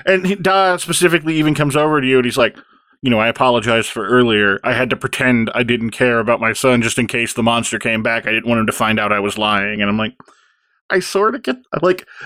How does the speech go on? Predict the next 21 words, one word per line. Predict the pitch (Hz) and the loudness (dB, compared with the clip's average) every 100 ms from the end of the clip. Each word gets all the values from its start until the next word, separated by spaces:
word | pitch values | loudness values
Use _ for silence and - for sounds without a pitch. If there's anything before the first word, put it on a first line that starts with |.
| - | -4
that | 139 170 214 202 | 0 0 -2 -2
part | 233 214 | 0 2
I | 190 | 0
can | 190 170 | -2 -4
kind | 180 180 180 | -2 0 0
of | 175 | 0
understand | 165 151 - 156 165 196 | 0 -2 0 2 2 0
now, | 208 214 | 0 0
but | 175 139 139 131 127 _ _ _ _ | 0 2 4 2 0 _ _ _ _
you | 131 147 | 0 0
still | - 220 208 | 0 2 2
didn't | 190 202 170 | 2 0 0
have | 180 180 - | -2 -2 -2
to | |
be | 143 160 | -4 -2
like | 151 131 123 | 0 0 0
this | 135 139 - | 0 0 -2
when | 123 131 131 | 0 2 2
we | 131 | 0
came | - 120 107 | 0 -2 0
back. | 120 - - | -4 -6 -16